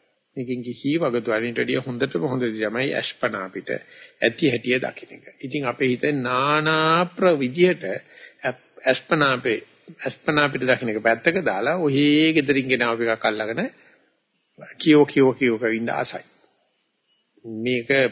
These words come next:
තද්ද බල බැහැියක්. මේක කඩනවයි කියන එක ඇයි අතකින් ඇටයක් ගලවලා ගන්නවා වගේ අමාරුයි. ඒ නිසා සාමාන්‍ය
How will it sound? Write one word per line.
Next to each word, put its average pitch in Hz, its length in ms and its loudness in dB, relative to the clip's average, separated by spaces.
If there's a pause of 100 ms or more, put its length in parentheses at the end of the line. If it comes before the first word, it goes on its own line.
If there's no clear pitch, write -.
(200)
තද්ද 117 360 -8
බල 143 200 0 (100)
බැහැියක්. 85 420 -12 (800)
මේක 120 200 -6
කඩනවයි 131 520 0
කියන 135 280 0
එක 117 140 -2
ඇයි 127 440 -2 (100)
අතකින් 139 460 -4
ඇටයක් - 340 -2
ගලවලා 135 380 2
ගන්නවා 117 300 -6
වගේ 120 140 -6
අමාරුයි. 90 340 -20 (560)
ඒ 127 80 2
නිසා 127 280 0 (1000)
සාමාන්‍ය 143 1000 2